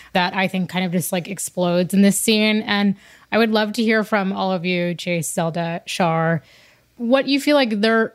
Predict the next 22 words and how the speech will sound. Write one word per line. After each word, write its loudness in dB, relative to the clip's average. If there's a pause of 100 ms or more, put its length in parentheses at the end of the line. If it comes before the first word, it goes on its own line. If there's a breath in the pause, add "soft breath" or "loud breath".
both 2
of 0
them 2
are 2
saying 0
and 2
not 0
saying, 0
and 0
what -2
this -6
kind 0
of -2
means -2
for 0
their 0
relationship -2
based 0
on 0
where 2
Riley 0
is -2